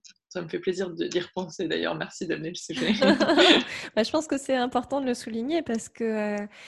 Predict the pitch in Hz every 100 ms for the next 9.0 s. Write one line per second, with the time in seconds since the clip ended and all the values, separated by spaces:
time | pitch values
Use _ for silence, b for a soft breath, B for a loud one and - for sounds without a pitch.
0 | B B 202 196 202 - 220 262 262 -
1 | 202 196 190 190 202 202 214 - 277 269
2 | 233 233 226 196 190 185 185 208 202 -
3 | 202 - 196 - 196 208 262 277 214 -
4 | 190 190 - 202 202 - 202 202 208 233
5 | 240 240 - 240 226 - 202 190 196 208
6 | 294 269 - B B B B 202 202 -
7 | 214 208 208 277 285 233 185 190 _ 185
8 | - 208 220 190 170 - 254 214 180 175